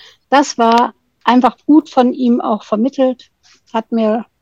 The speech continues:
Freude gemacht, sonst wäre ich wahrscheinlich raus gewesen irgendwie.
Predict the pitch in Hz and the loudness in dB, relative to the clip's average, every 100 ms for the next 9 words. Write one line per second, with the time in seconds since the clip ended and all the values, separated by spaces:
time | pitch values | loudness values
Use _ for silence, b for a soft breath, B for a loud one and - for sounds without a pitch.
0 | _ - - 247 233 202 190 - 214 220 | _ -12 0 2 2 0 -2 -2 -4 -2
1 | - - 220 220 226 233 - 214 208 220 | -4 -10 -6 -2 -2 -4 -8 -8 -2 0
2 | 214 208 - _ _ 202 233 269 - 180 | 0 -2 -8 _ _ -2 0 0 -4 -4
3 | 185 175 180 185 - 185 180 - 190 | -4 -8 -8 -10 -12 -14 -14 -16 -20